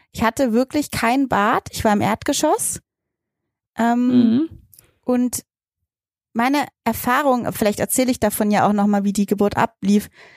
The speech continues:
Speaker 1: Ich hab das nicht,
Speaker 2: Ja.
Speaker 1: ich hab das jetzt nicht gebraucht. Natürlich ist es aber schön, man hat ein Bad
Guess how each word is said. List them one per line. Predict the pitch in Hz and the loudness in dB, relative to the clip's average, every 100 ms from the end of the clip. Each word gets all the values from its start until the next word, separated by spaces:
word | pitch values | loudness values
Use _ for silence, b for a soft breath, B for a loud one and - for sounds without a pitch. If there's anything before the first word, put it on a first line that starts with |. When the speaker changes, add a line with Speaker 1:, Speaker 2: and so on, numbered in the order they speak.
| b | b
Speaker 1:
Ich | 220 240 | -4 -2
hab | 220 | -2
das | 254 262 | -2 -2
nicht, | 262 - | -2 0
Speaker 2:
Ja. | 233 214 185 | 0 0 0
Speaker 1:
ich | - 226 | 0 0
hab | 226 | 0
das | 240 - | 0 0
jetzt | 220 - | 0 0
nicht | 262 - | -2 0
gebraucht. | 240 214 202 220 240 - | -4 -4 0 2 0 -2
Natürlich | 208 - 247 - | -4 0 0 0
ist | 208 | -2
es | 214 - | -2 0
aber | 190 190 | 0 0
schön, | - 226 233 247 | -2 0 0 0
man | 208 190 | -2 -2
hat | 196 | -2
ein | 190 180 | -2 0
Bad | 175 190 | 0 0